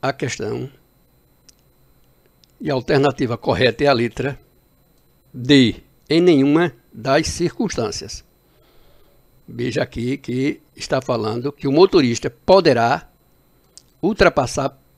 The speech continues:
pelo acostamento. Não existe circunstância para se ultrapassar outro veículo pelo acostamento.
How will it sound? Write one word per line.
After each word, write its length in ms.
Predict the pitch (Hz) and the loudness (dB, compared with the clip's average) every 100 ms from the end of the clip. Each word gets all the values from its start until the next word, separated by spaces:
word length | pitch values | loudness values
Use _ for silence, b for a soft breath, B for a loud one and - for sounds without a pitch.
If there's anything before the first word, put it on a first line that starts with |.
| _ _ | _ _
pelo 260 | - 185 190 | 4 6 6
acostamento. 920 | 165 185 196 233 214 135 135 - - - _ _ _ _ _ _ _ _ _ _ _ | 4 2 4 6 8 8 6 0 -20 -20 _ _ _ _ _ _ _ _ _ _ _
Não 220 | 131 190 | 4 6
existe 380 | 202 123 151 - | 6 2 -2 -2
circunstância 720 | - 190 190 139 143 131 123 | -2 -2 -2 -6 -4 -6 -6
para 280 | 151 143 147 | -4 -2 -2
se 300 | - - 170 - | -4 -6 -8 -6
ultrapassar 640 | 147 156 147 127 - 127 | -6 -4 -4 -4 -4 -2
outro 260 | 131 147 147 | -2 -2 -2
veículo 360 | 127 131 - - _ | 0 -2 -6 -20 _
pelo 300 | 156 165 180 | 0 0 0
acostamento. 720 | 156 170 147 190 139 85 - | -2 -4 -4 -4 -4 -6 -12